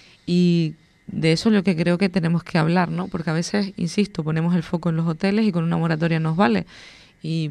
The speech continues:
por el otro lado, la moratoria, ¿a quién se la aplicamos, no?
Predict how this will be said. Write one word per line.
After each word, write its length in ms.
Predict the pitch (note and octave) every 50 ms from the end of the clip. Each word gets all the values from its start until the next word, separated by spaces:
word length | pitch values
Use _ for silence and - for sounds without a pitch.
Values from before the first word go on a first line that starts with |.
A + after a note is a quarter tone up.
| C#3+ - _
por 140 | F3 D#3+ D#3
el 80 | D#3 D#3+
otro 200 | E3 D#3 E3+ F3+
lado, 300 | F3 F3 F#3 G3 G#3+ A3
la 120 | G3+ F3
moratoria, 400 | E3 E3 D#3+ D#3 E3+ F#3 F#3+ G3
¿a 40 | F3+
quién 320 | - - G3 F#3 F#3 F3+
se 120 | F3 - F3
la 80 | E3
aplicamos, 600 | D#3 D3+ D#3+ E3 D#3+ - D#3+ D#3+ D3+ D3 D3 -
no? 160 | F#3+ G3+ D4